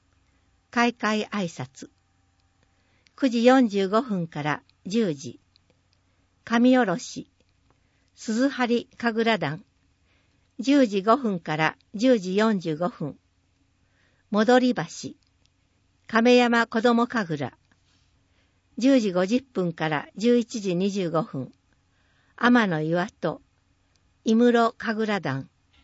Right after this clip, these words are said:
十一時三十分から十二時十分。土蜘蛛。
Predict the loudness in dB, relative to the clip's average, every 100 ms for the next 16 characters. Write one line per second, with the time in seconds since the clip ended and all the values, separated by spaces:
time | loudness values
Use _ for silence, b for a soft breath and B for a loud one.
0 | _ _ _ _ _ 0 4 4 0 -6
1 | -2 0 0 0 -4 -4 -4 -4 -2 -2
2 | -2 -4 0 2 4 2 0 -8 -8 _
3 | -8 -6 -6 -8 _ _ _ _ _ _
4 | -12 -10 -4 -2 -2 0 0 -2